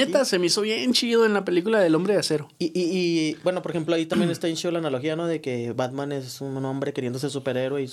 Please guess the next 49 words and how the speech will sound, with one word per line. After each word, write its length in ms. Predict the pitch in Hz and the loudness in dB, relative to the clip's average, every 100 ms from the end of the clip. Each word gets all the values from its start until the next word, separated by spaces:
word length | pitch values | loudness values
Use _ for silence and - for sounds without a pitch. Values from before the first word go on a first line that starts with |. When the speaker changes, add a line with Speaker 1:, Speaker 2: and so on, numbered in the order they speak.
| - | -10
Speaker 2:
y, 120 | 139 | -10
y 40 | 123 | -8
Superman 800 | 135 127 127 117 151 139 131 143 | -8 -4 -2 -2 -2 -4 -6 -6
es 140 | 139 | -6
un 240 | 143 143 - - - - - - - | -6 -8 -12 -20 -20 -20 -20 -20 -6
superhéroe 480 | 170 165 139 147 156 | -2 0 0 0 0
queriendo 240 | 151 147 | 0 2
Speaker 1:
Queriendo 160 | 143 139 | 2 2
Speaker 2:
ser 40 | - | 2
Speaker 1:
ser 60 | - | 0
Speaker 2:
hombre, 200 | 175 165 | 0 -2
¿no? 100 | 135 | -4
Speaker 1:
hombre. 180 | 135 123 - - | -6 -12 -18 -6
Speaker 2:
Bueno, 240 | - 147 143 | -2 0 -2
entonces, 680 | 131 147 143 160 156 156 - - 147 - - 127 | -4 -4 -2 -2 -2 -6 -16 -18 -18 -18 -12 -4
siempre 260 | 160 180 | -2 0
veo 180 | 175 180 | 0 0
que, 80 | - | -2
ah, 180 | 233 208 | -4 -2
llegan 260 | 196 214 | 0 0
los 180 | 220 190 | -2 -2
alienígenas 520 | 180 175 233 240 233 | -2 -2 -2 -4 -2
y 80 | 214 | -2
van 180 | 151 156 | -2 -2
a 120 | 175 | -4
destruir 440 | 175 - 147 135 139 | -6 -4 -2 -2 -2
todo. 220 | 101 113 131 | -8 -8 -14
Y 80 | 120 _ - - - - | -18 _ -20 -20 -12 -4
no 120 | 151 | -2
tenemos 340 | 175 170 180 | 0 0 -2
oportunidad 580 | 190 180 160 139 127 123 | -2 -4 -4 -4 -4 -4
contra 340 | - 147 143 107 | -4 -4 -4 -4
ellos. 200 | 117 120 | -4 -4
En 100 | 127 | -2
la 100 | 127 | 0
guerra 240 | 139 139 | 2 0
de 80 | 160 | 0
los 140 | 139 127 | -2 -2
mundos, 300 | 143 156 151 | -4 -2 -2
¿no? 160 | 165 | -4
Que 100 | 160 | -2
Speaker 1:
Ujú. 100 | 143 | 2
Speaker 2:
andábamos 400 | 151 143 147 151 | 2 2 0 -2
corriendo 380 | - 123 131 135 | -4 -4 -4 -4
hasta 180 | 139 127 | -4 -4
que 100 | 127 | -4
tuvieron 300 | 127 127 139 | -2 -2 0
una 140 | 147 | -2
suerte 520 | 147 143 139 160 147 | -2 -2 -2 -2 -4